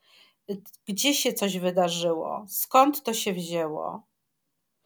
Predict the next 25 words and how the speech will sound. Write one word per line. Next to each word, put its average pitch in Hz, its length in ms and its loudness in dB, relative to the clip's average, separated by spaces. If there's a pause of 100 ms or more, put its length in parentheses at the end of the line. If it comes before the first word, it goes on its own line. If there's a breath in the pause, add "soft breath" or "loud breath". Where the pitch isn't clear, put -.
(200 soft breath)
i 233 80 -2
pozwalają 233 600 6
nam 254 240 0
sięgnąć 269 440 0
do 226 120 -6
takich 269 300 0
zasobów 214 580 -2
rodu, 180 680 0 (440 soft breath)
gdzie 233 200 0
przestajemy 269 600 2
się 262 180 -2
bać. 165 540 -4 (1400)
I 247 100 4
o 302 80 8
to 294 160 4
chodzi. 175 480 -2
I 214 200 -8 (180 loud breath)
w - 80 -20
przypadku 285 480 0
samotności 226 1080 -2 (260 loud breath)
to, 233 120 -2
to 320 240 4
jest - 300 -2
takim 220 360 0
uwolnieniem, 202 1120 0